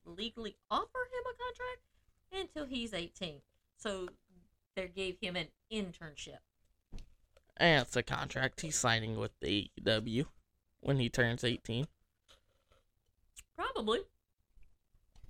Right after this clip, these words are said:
Speaker 2: Anyways.
Speaker 1: Anyways, so that is our random wrestling news.
Speaker 2: All right.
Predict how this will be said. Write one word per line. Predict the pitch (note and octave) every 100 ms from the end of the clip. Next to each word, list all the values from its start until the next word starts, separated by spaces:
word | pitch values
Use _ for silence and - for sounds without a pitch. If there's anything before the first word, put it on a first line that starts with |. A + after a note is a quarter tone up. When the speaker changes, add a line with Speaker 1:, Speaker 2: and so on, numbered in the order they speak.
| - _ _ _ _ _ _ _ _ _ _ _
Speaker 2:
Anyways. | B3+ A#3+ G#3 G#3 A3 D#4+ - - - - _ _ _ _ _ - - -
Speaker 1:
Anyways, | G#3 F#4+ F#3+ F3+ D4+ - _ _ _ -
so | A3+
that | A#3 D#4+
is | B3+ B3 B3+ - - _ _ - - - -
our | G3
random | D3+ E3 G#3 F3
wrestling | D3+ A3+ - D#3+
news. | D#3 D#3+ B3+ - _ _ _ _ _ -
Speaker 2:
All | E3 C#3+
right. | B2 A#2+ C#3+ G#3+